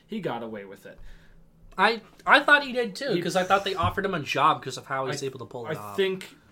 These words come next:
Speaker 1: they dropped, I, I think they dropped the case again
Speaker 2: It's
Speaker 1: because
Speaker 2: like
Speaker 1: he
Speaker 2: a
Speaker 1: got
Speaker 2: call,
Speaker 1: offered.
Speaker 2: it's like a Catch
Speaker 1: Yeah.
Speaker 2: Me If You Can, where it's like,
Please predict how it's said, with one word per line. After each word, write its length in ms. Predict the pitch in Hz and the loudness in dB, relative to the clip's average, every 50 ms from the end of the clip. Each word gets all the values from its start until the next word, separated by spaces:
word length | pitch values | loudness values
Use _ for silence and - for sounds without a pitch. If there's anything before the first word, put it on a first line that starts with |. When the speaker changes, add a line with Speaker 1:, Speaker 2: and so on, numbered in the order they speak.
| _ 156 | _ -8
Speaker 1:
they 200 | 147 156 151 143 135 | -6 -4 -4 -4 -6
dropped, 400 | - 139 139 131 127 - - _ _ - | -6 -4 -4 -4 -4 -6 -10 _ _ -16
I, 140 | - 139 135 - - | -14 -14 -14 -12 -12
I 100 | 139 143 | -12 -10
think 200 | 139 175 170 165 | -8 -8 -10 -8
they 140 | - 165 139 | -6 -8 -8
dropped 400 | - - 131 127 123 123 123 - | -8 -8 -8 -6 -6 -8 -8 -12
the 60 | 123 | -16
case 340 | - - 127 120 117 - - | -14 -14 -12 -12 -12 -12 -14
again 240 | 113 104 113 104 98 98 98 - - _ _ _ _ _ - | -14 -14 -16 -16 -16 -18 -20 -20 -20 _ _ _ _ _ 0
Speaker 2:
It's 220 | - 226 214 - | 0 2 2 4
Speaker 1:
because 40 | 269 | 6
Speaker 2:
like 140 | 277 269 269 | 6 6 6
Speaker 1:
he 80 | 262 | 4
Speaker 2:
a 80 | 233 208 | 4 2
Speaker 1:
got 80 | - - | 2 0
Speaker 2:
call, 380 | - - 196 196 190 190 185 185 | -2 0 2 2 4 2 2 0
Speaker 1:
offered. 80 | 190 | -2
Speaker 2:
it's 120 | 185 185 214 | -4 -4 -4
like 140 | 202 190 202 | -4 -2 -4
a 60 | 170 | -6
Catch 340 | - - - - 156 165 170 | -4 -6 -6 -6 -4 -6 -6
Speaker 1:
Yeah. 60 | 170 | -6
Speaker 2:
Me 100 | 175 165 | -6 -6
If 100 | 147 - | -8 -10
You 80 | 135 120 | -12 -16
Can, 380 | - - 160 170 135 110 107 127 | -14 -14 -12 -12 -12 -12 -10 -10
where 180 | 135 127 123 | -8 -8 -8
it's 180 | 127 123 - - | -8 -8 -6 -4
like, 280 | 147 135 127 - - | -4 -4 -4 -8 -12